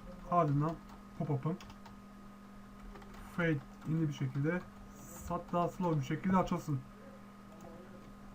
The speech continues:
Bakın tıklıyorum. Görmüş olduğunuz gibi pop-up'ım başarılı bir şekilde, e, gelmiş bulunmakta. Peki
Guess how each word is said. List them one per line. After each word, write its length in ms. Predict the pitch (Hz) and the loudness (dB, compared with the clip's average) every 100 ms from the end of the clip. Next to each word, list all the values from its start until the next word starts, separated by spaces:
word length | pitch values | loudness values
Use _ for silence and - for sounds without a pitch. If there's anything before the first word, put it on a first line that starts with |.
| 170 | 0
Bakın 200 | 180 156 | 2 0
tıklıyorum. 440 | - - 196 190 - - - - - - - - - - - | 0 6 8 8 2 -10 -14 -16 -16 -16 -14 -16 -16 -16 -6
Görmüş 380 | 156 165 180 - | 2 6 6 6
olduğunuz 180 | 151 135 | 6 6
gibi 100 | 170 | 4
pop-up'ım 500 | - 175 156 156 202 - 135 | 4 4 4 4 4 2 4
başarılı 320 | 147 156 160 170 | 6 6 4 4
bir 140 | 151 | 4
şekilde, 500 | 135 131 143 151 214 - - - - - 147 | 2 2 4 4 4 0 -14 -14 -14 -6 2
e, 300 | 147 143 143 | 4 6 6
gelmiş 360 | 156 175 175 147 | 8 6 6 6
bulunmakta. 580 | 139 135 131 131 202 - - - - - - - - - - - - - | 8 8 8 6 2 2 -6 -12 -14 -14 -16 -16 -16 -16 -16 -16 -14 0
Peki 320 | 208 214 208 | 4 6 4